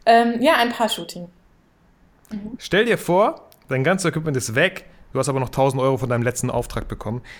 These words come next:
Speaker 2: Was würdest du dir für diese tausend Euro ungefähr holen?
Speaker 1: Mm, äh, wieder eine Canon, weil ich mit Nikon überfordert wäre. Ähm,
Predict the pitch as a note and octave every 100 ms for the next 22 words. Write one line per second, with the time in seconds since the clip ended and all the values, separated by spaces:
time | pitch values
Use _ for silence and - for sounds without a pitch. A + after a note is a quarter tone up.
0 | - G#2 C#3 D#3+ D#3+ D#3 - D3 C#3 C3+
1 | B2+ A#2+ A#2 A2+ G#2+ A2+ G#2+ A2 - G2+
2 | G2 G2+ G#2+ A2+ - _ _ _ - -
3 | _ - - A3 G#3+ G#3+ G#3 G#3+ A3 -
4 | _ - G3+ A3 B3+ - G#3+ G#3+ - A#3+
5 | D#4 D4+ A3 A3 A3 A3 B3 - G#3+ G3+
6 | G3 F#3 F3+ F#3+ C4+ - C4+ D4 G#4 -
7 | _ _ _ _ _ _ _ _ _ _
8 | A3+ A#3 A3+ A3 A3 A3